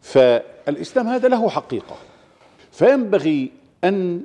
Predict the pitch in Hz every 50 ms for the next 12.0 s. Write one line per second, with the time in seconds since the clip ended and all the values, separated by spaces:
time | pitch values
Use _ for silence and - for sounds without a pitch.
0 | - - 139 135 131 127 127 - 208 190 - - 120 113 143 170 165 - - -
1 | 151 131 107 - - 110 - - 147 143 - - 82 - - 110 - - - 185
2 | 175 - - 139 104 - 117 - - - 190 - - - 143 117 127 185 185 135
3 | 127 104 - 110 107 - 147 135 - - 107 - - - - _ _ _ _ _
4 | _ _ _ _ _ _ _ _ _ - 120 143 160 214 262 233 - 196 233 247
5 | 240 202 185 202 220 202 202 202 - - 185 - - 202 185 170 - 180 180 175
6 | - 156 - - 156 156 165 185 165 139 131 - - 117 - 160 143 131 - -
7 | 120 104 98 92 87 - _ _ _ _ _ - 92 113 - - - 120 123 120
8 | - - - _ _ _ _ _ _ _ _ _ _ _ _ _ _ - 139 180
9 | 180 - 226 208 226 220 220 185 180 - - 175 180 180 170 160 151 135 120 139
10 | 160 156 - 127 117 - 151 151 139 127 113 113 104 - - - - 113 104 101
11 | 98 98 95 104 131 135 127 113 117 120 - - 220 190 160 123 101 123 -